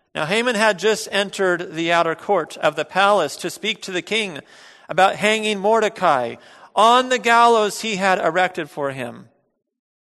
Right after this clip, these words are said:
His attendants answered, "Haman is standing in the court." "Bring him in," the king ordered. When Haman entered, the king asked him,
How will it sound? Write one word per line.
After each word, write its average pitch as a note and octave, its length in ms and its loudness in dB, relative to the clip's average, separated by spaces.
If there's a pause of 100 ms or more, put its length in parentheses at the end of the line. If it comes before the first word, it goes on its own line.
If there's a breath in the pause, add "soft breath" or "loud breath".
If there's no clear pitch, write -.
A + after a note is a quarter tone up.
(1040 loud breath)
His G#3+ 220 2
attendants A#3+ 560 0
answered, G3+ 680 -2 (240 loud breath)
"Haman B3+ 380 0
is A#3 120 0
standing A#3 460 0
in G#3+ 120 -2
the G3+ 80 -2
court." A3 480 2 (460 soft breath)
"Bring G#3+ 340 0
him C4+ 320 6
in," D3+ 440 0
the D3+ 80 -8
king F3+ 300 -6
ordered. F3 460 0 (500 soft breath)
When D#3 140 -4
Haman G3 420 -2
entered, F3 640 -4
the D#3 100 -4
king F3+ 380 -10 (100)
asked E3+ 380 -2
him, B2 260 -8